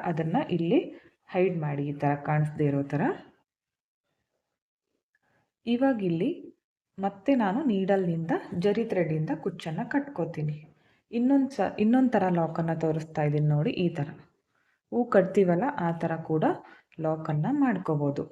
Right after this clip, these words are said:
ಎರಡು ಸಲ ಸುತ್ಕೊಳ್ಳಿ ಮೊದಲು. ಅದಾದ್ಮೇಲೆ ಒಂದು ಚಿಕ್ಕ ರೌಂಡ್ ಬೀಡನ್ನ ತಗೊಂಡಿದ್ದೀನಿ. ಈ ಬೀಡನ್ನ ಹಾಕಿ ಇದನ್ನ ನಮ್ಮ ಈ ಎಡಗೈನ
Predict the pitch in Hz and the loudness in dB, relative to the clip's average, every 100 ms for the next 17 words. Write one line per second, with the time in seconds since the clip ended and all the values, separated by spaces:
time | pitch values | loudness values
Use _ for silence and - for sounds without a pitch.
0 | - _ _ _ _ _ _ _ _ _ | -16 _ _ _ _ _ _ _ _ _
1 | _ _ _ _ _ _ _ - 214 247 | _ _ _ _ _ _ _ -2 2 2
2 | 247 220 202 240 185 180 - 170 165 156 | 2 0 -2 0 -2 -2 0 2 2 2
3 | 147 147 190 381 - _ _ _ _ _ | 0 2 0 0 -6 _ _ _ _ _
4 | _ _ _ _ - 220 220 240 254 185 | _ _ _ _ -6 -2 2 2 0 0
5 | 156 175 262 185 170 214 - - - _ | 0 2 2 2 2 2 -2 -8 -20 _
6 | _ _ _ - 277 - 294 233 190 196 | _ _ _ -6 -6 2 4 6 4 2
7 | 196 190 175 160 220 349 - - _ 170 | 2 2 2 -2 -4 -4 -12 -20 _ -2
8 | 156 160 160 147 143 220 359 - - _ | 0 0 0 0 0 -2 -4 -10 -20 _
9 | _ _ _ 220 233 196 233 240 180 165 | _ _ _ -2 -2 -2 -4 -2 -2 -2
10 | 254 - 175 - 156 151 - 294 - - | -4 -6 -10 -4 -4 -4 -2 -2 -2 -12
11 | _ _ _ - 226 202 175 262 208 208 | _ _ _ -4 0 2 2 0 0 0
12 | 202 208 214 220 190 185 196 233 233 | 2 0 -2 0 2 2 2 2 2